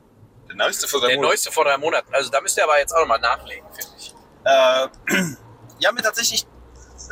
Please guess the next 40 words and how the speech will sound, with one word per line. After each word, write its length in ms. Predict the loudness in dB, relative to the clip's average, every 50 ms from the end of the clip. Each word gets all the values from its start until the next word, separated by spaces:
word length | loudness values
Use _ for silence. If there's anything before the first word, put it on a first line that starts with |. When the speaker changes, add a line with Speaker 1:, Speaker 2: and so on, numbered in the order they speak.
| -6
Speaker 1:
teilweise, 840 | -2 -2 -2 0 2 2 2 2 2 2 2 2 2 2 0 -2 -2 0 2 4 4 4 4 2 0
äh, 320 | -4 -14 -14 -14 -14 -12 -8
muss 160 | -6 -4 -2
ich 60 | 0
sagen, 180 | 0 0 2 2
auch 140 | 0 -2 -2
guter 240 | -4 -6 -4 -4 -4
Kritik. 480 | -6 -10 -10 -6 -6 -6 -6 -8 -16 -18 -18 -18 -18 -18 -18 -18 -18 -18 -18 -18 -18 -20 -20 -18 -10 -4
Eigentlich 420 | -4 -4 -4 -4 -6 -6 -6 -4
liebe 160 | -6 -6 -6 -4
ich 60 | -4
die 100 | -4 -2
beiden 240 | 0 0 0 0 0
seit 160 | -2 -4 -4
den 100 | -2 -2
ersten 220 | -2 -2 -2 -4 -6
Folgen. 400 | -2 0 0 0 -2 -8 -16 -6
Tonqualität 560 | -2 -2 -2 0 0 -4 -4 -4 -8 -6 -4 -2
bei 100 | -2 -2
den 80 | 0
Live-Folgen 460 | 0 0 0 0 0 -2 -2 0 2
war 120 | 2 2 4
leider 240 | 2 2 0 -2 -4
unterirdisch. 720 | -4 -2 0 0 2 2 2 0 2 0 -2 -2 -2 -6 -12 -20 -20 -20 -20 -20 -20 -20 -20 -20 -20 -20 -20 -20 -20 -20 -20 -20 -20 -16 -16 -16 _ -18 -20 -20 -20 -12 -4
War 100 | -2 -2
eine 120 | 0 0 0
Live-Episode, 600 | 0 0 0 -2 -2 -2 0 0 0 2 2 2
Speaker 2:
Ist 140 | 0 0 -2
so. 40 | 0
Speaker 1:
war, 220 | 0 0 0 0
Technik 480 | -4 -6 -4 -4 -4 -4 -2 -4 -2 -2
hat 100 | -4 -4 -2
nicht 140 | -4 -2 0
so 140 | 0 0
gemacht, 300 | 0 2 2 0 0 0 -2 -14
wie 120 | -8 -4
wir 140 | -4 -2 2
wollten. 360 | 2 0 0 -2 -8 -12 -12 -12 -14 -20 -20 -20 -20 -20 -20 -20 -20 -12 -4
Aber, 380 | 0 0 2 4 4 2 2 2 0 -2
äh, 100 | -2